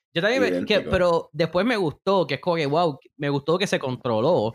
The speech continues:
Speaker 1: Y es como que, exacto, no metió a Wolverine, que es el que todo el mundo siempre mete porque es el que tiene más fans, y se fue con el equipo original clásico de X-Men, como que los primeros. Eh, Ángel, Ángel, eh, Jean
Speaker 2: Yep.
Speaker 1: Grey, Cyclops y Beast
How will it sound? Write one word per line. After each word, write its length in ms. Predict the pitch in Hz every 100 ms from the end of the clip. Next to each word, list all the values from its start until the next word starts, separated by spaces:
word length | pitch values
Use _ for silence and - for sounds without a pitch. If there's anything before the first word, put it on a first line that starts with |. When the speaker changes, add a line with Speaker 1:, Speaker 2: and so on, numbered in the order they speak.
| - _ -
Speaker 1:
Y 80 | 135
es 80 |
como 180 | - 156
que, 80 | 131
exacto, 280 | 127 143 139
no 100 | 131
metió 220 | 160 202
a 40 |
Wolverine, 540 | 202 196 180 190 185 151
que 80 | 127
es 60 |
el 160 | 151 160
que 140 | 160
todo 160 | 139 151
el 60 | 160
mundo 140 | 156
siempre 300 | 160 156 151
mete 260 | 151 151 139
porque 160 | 127
es 40 | 123
el 80 | 131
que 80 |
tiene 160 | 143 143
más 180 | 143 135
fans, 360 | 147 139 117 -
y 120 | 131
se 100 | 131
fue 300 | 135 156 170 _ _
con 180 | 143 131
el 80 | 127
equipo 420 | 120 156 170 185
original 760 | 139 123 117 120 123 151 175 -
clásico 520 | 131 147 147 170 143
de 200 | 123 117 151
X-Men, 340 | - 156 151
como 140 | 123
que 40 | 110
los 100 | 107
primeros. 500 | 120 123 123 104 92 _ _ -
Eh, 140 | 139
Ángel, 480 | 113 107 156 190 170 -
Ángel, 480 | 139 185 208 208 -
eh, 160 | 123 110
Jean 200 | 117 110
Speaker 2:
Yep. 60 | -
Speaker 1:
Grey, 280 | 165 196 -
Cyclops 560 | 143 170 - 104 - _
y 140 | 117
Beast 360 | 107 110 -